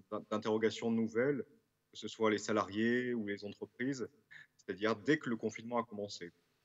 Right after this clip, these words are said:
Et, euh, nous nous sommes dit qu'il fallait mettre en place, euh, une cellule, euh, sociale, une cellule en droit du travail pour les entreprises et pour les salariés,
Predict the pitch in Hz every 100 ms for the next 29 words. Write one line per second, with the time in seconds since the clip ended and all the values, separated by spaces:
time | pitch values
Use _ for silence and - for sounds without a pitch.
0 | - 90 90 90 87 87 92 95 - 98
1 | 98 113 123 113 - 104 98 104 117 -
2 | 113 120 113 110 - 95 87 76 - 95
3 | 107 101 110 104 95 90 - 98 - 131
4 | 143 107 92 104 104 101 95 107 110 107
5 | 113 104 107 104 - 101 110 104 101 -
6 | - 120 110 98 87 - - - 113 113
7 | 104 101 - 98 90 95 110 127